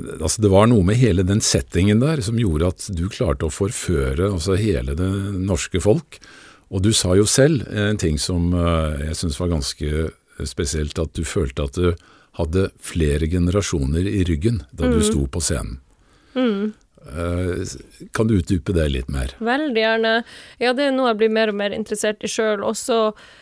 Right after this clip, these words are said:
Speaker 2: eh, når jeg besøker andre urfolkskulturer, så merker jo det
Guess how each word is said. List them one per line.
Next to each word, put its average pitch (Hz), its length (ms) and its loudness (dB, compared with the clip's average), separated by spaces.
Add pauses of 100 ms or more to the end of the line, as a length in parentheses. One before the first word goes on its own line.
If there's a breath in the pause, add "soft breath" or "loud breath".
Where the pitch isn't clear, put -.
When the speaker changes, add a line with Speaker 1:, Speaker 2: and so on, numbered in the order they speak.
(160 loud breath)
Speaker 2:
eh, 208 720 2 (180)
når 214 220 0
jeg 208 160 0
besøker 220 480 -4
andre 214 240 -2 (140)
urfolkskulturer, 214 760 -4
så 202 140 -6
merker 208 300 -4
jo 202 40 -4
det 202 140 -6